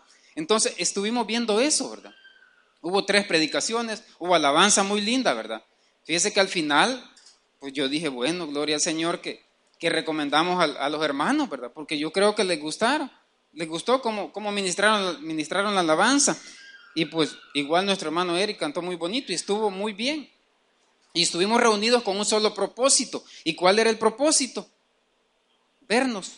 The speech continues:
socializar, hacer bulla. ¿Sería ese el propósito que usted y yo teníamos el viernes aquí?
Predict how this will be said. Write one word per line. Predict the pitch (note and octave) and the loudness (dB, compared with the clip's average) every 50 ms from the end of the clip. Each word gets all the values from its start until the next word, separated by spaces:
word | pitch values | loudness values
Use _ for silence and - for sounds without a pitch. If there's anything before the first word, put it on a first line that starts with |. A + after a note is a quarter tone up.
| _ _ _ _ _ _ _ _ _ _ _ _ _ _ _ _ _ _ _ _ | _ _ _ _ _ _ _ _ _ _ _ _ _ _ _ _ _ _ _ _
socializar, | - - F#3 F3+ E3+ - F3 D#3 D3 D3 C#3+ - G#3 A3+ B3+ C4 B3+ - - _ _ _ _ _ _ _ _ _ _ _ _ _ _ _ _ _ | 2 2 4 4 4 6 4 4 4 4 2 4 4 4 2 0 -4 -8 -16 _ _ _ _ _ _ _ _ _ _ _ _ _ _ _ _ _
hacer | - C#3+ C#3+ - F#3+ F#3 | -4 -2 2 2 2 0
bulla. | F3 G#3 B3+ D4 C#4 A3+ F#3+ E3 - - - _ _ _ _ _ _ _ _ _ _ _ _ _ _ _ _ | 2 0 0 0 2 0 0 -4 -4 -12 -20 _ _ _ _ _ _ _ _ _ _ _ _ _ _ _ _
¿Sería | - - E3 D#3 F#3+ G#3+ G#3+ | 2 2 2 4 4 2 4
ese | A3+ A#3 B3 A#3+ | 4 4 2 2
el | A3+ | 2
propósito | A3+ A3 - - A3+ A#3+ A#3+ B3 A#3 - G3+ | 2 0 0 4 4 4 4 4 0 -2 -4
que | - G3 | -4 -4
usted | F3+ - A3 | 0 2 4
y | A3 | 6
yo | A#3 A#3 | 6 4
teníamos | A#3 G#3+ G#3+ A3+ A3+ A3+ G#3+ G3+ | 4 0 2 2 2 2 4 2
el | G3+ F#3+ | 2 2
viernes | F3 G#3 A3 A#3 A#3 A#3 G#3+ G3 - | 4 4 4 4 6 4 4 4 4
aquí? | G3 F#3 - C#4 D#4 D#4+ - - _ | 2 2 0 -2 -2 -2 -6 -16 _